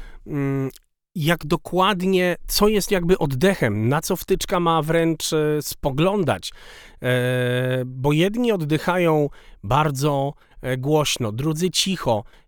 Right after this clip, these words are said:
I jakby tu możemy bardzo mocno zaingerować, e, w ilość tego oddechu, ale i w jakość tego oddechu, czyli mówiąc tak, e, bardzo kolokwialnie, czy ten oddech to jest, czy,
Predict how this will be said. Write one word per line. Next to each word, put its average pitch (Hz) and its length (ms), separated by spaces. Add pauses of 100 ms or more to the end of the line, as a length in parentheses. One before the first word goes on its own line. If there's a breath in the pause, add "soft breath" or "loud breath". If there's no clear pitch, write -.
(140)
I 156 100
jakby 160 300
tu - 160
możemy 175 340
bardzo 165 340
mocno 180 340
zaingerować, 156 1000
e, 139 40 (1500)
w - 80 (120)
ilość 214 540
tego 170 300
oddechu, 151 520
ale 170 180
i 160 140
w 131 80
jakość 170 460
tego 127 260
oddechu, 123 400
czyli 131 320 (480 loud breath)
mówiąc 214 380
tak, - 240
e, - 40 (600)
bardzo 165 380
kolokwialnie, 160 680
czy 143 200
ten 160 300
oddech 160 440
to 151 100
jest, 135 240 (600 loud breath)
czy, - 200